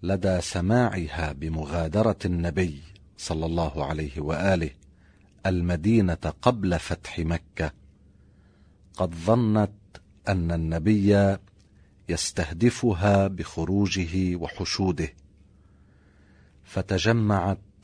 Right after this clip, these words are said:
واستعدت خوفاً من هجوم المسلمين عليها. وبعد أن تبين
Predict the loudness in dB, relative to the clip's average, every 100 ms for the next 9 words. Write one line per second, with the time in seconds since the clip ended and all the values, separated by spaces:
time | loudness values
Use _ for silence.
0 | -20 _ _ _ _ _ _ -10 -10 -10
1 | -6 -4 -4 -4 -4 -4 -10 _ -20 -2
2 | 2 2 2 -2 0 0 -2 -4 -4 0
3 | 2 2 0 -4 -6 -6 -4 0 2 2
4 | 0 2 2 2 0 -6 -8 -16 -20 -20
5 | -20 _ _ _ _ _ _ _ -20 _
6 | _ -4 2 2 2 0 0 0 0 4
7 | 6 4 2 -4 -6